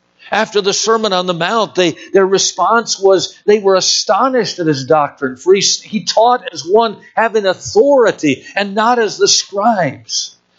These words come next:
It was a distinct voice, but it was a devoted voice. Did you notice in verse twenty-five, Jesus, uh, said, "I told you, and you believe not.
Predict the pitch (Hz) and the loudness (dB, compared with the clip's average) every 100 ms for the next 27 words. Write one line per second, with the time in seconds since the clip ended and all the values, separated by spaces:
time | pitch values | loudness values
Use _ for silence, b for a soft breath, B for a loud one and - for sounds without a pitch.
0 | _ 240 208 233 214 202 170 180 190 - | _ 0 2 2 2 0 0 0 0 -2
1 | - 277 262 170 117 b b 151 233 220 | -4 0 0 0 -6 b b 0 4 4
2 | 165 - b - 240 262 240 233 208 - | 2 -6 b 0 0 0 2 2 2 -2
3 | 220 165 147 190 165 123 196 269 175 160 | -2 0 2 2 -2 0 2 4 4 2
4 | 123 110 _ _ 139 160 123 - - 196 | 0 -6 _ _ 0 2 2 0 0 2
5 | 196 214 247 262 185 185 175 185 196 - | 2 4 2 2 0 -2 -2 0 0 -2
6 | - 190 165 107 165 165 139 110 B B | -2 -2 0 0 0 2 0 -4 B B
7 | - 247 185 165 - - - - 170 160 | 0 2 2 0 0 -2 -8 -2 -2 0
8 | - 190 185 156 160 156 - 254 151 143 | -2 0 0 0 -4 -2 2 4 4 4
9 | 147 - - 180 180 180 156 180 240 196 | 2 2 -2 -4 2 2 2 0 0 -2
10 | 170 190 175 | 0 0 0